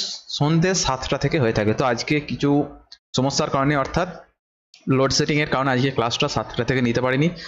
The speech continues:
আজকে সাড়ে সাতটা থেকে ক্লাসটা নিচ্ছি। তো চলো এবার ক্লাসের মধ্যে আমরা আসি। সকলেই কিন্তু প্রত্যেকটা কিন্তু কোশ্চেনের অ্যান্সার দেওয়ার চেষ্টা করবে, ঠিক আছে?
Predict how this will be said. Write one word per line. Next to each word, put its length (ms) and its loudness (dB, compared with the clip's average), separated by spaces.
আজকে 240 -2
সাড়ে 240 0
সাতটা 340 -2
থেকে 160 0
ক্লাসটা 420 0
নিচ্ছি। 320 2
তো 120 2
চলো 360 0
এবার 180 2
ক্লাসের 320 0
মধ্যে 220 0
আমরা 180 0
আসি। 260 0
সকলেই 380 0
কিন্তু 340 2
প্রত্যেকটা 580 -2
কিন্তু 260 0
কোশ্চেনের 500 2
অ্যান্সার 440 0
দেওয়ার 200 0
চেষ্টা 300 -2
করবে, 260 0
ঠিক 120 0
আছে? 160 -2